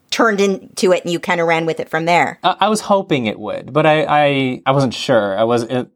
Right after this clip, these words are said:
Speaker 2: I wasn't, like, planning on it, but I was hoping it would. So I had a bunch of ideas of things I could try, but the first, like, ten videos I made, I didn't really even attempt to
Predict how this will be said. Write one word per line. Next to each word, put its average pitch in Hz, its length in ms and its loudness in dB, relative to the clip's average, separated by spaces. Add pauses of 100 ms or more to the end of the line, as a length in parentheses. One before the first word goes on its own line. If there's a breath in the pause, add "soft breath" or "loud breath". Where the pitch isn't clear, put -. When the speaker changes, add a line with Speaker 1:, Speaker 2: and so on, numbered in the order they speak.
(240)
Speaker 2:
I 127 60 0
wasn't, 127 240 0
like, 110 160 -2
planning 113 380 -4
on 131 160 -2
it, - 180 -6 (600)
but 135 100 0
I 135 40 2
was 127 120 -2
hoping 135 300 0
it 110 100 -4
would. 107 400 0 (220)
So 143 140 2
I 143 60 4
had 151 160 4
a 135 40 -2
bunch 123 200 -2
of 117 80 -2
ideas 113 840 0
of 113 260 -2
things 127 300 -2
I 120 80 4
could 104 160 -10
try, 110 640 0 (340)
but 110 500 0 (200)
the 120 140 -2
first, 165 500 -2
like, 123 180 0
ten 143 220 -2
videos 123 360 2
I 110 160 0
made, 120 560 0
I 120 200 0
didn't 135 440 0
really 120 320 2
even 113 140 0
attempt 107 480 -4
to 101 500 -2